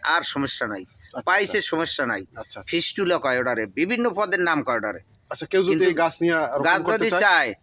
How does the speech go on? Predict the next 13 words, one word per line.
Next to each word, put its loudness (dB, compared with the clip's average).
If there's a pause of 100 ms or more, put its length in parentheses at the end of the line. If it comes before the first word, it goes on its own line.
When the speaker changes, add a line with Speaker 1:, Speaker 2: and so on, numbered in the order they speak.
Speaker 2:
হুম। -6 (260)
Speaker 1:
গাছ 2
চারা 2
সহকারে 0
দেওয়া 2
যাবে, 0
কোনো 0
সমস্যা -2
নাই। -2 (380)
এই 2
চারা 2
করা 2
আছে, 0